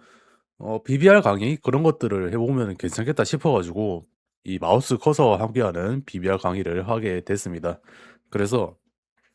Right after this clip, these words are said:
어, 뭐 별건 없는데 비비알, 우리 다 비비알 할 줄 알잖아요. 근데 비비알을 잘 해서 공방에서 키를 좀 쓸어 담을 수 있는 그런 비비알 강의를 해볼까 합니다.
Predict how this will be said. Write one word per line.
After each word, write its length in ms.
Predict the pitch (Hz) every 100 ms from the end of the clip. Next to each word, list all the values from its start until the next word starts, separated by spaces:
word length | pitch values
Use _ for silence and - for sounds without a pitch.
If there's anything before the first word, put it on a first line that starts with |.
| _ _ _ _ _ _ - - - - - - _ _
어, 100 | -
뭐 180 | 139 139
별건 360 | - 165 233 208
없는데 360 | 131 104 127
비비알, 500 | - - 92 90 131 143
우리 200 | 117 123
다 120 | 113
비비알 340 | 127 123 131
할 120 | 151
줄 120 | 139 90
알잖아요. 440 | 92 87 80 80
근데 500 | - 82 82 135 165 -
비비알을 500 | - 95 113 117 90
잘 280 | 80 95 90
해서 520 | 120 120 113 113 143 _ _ _ _
공방에서 680 | 104 101 131 107 90 117 156 _ _ _ _ _ _
키를 240 | - 180 143
좀 200 | 131 101
쓸어 300 | - 151 151
담을 220 | 151 143
수 120 | -
있는 220 | 90 87 82
그런 280 | - 104 110
비비알 520 | 107 92 92 92 92
강의를 540 | - 92 101 90 113 139
해볼까 300 | 107 123 95
합니다. 360 | 90 85 78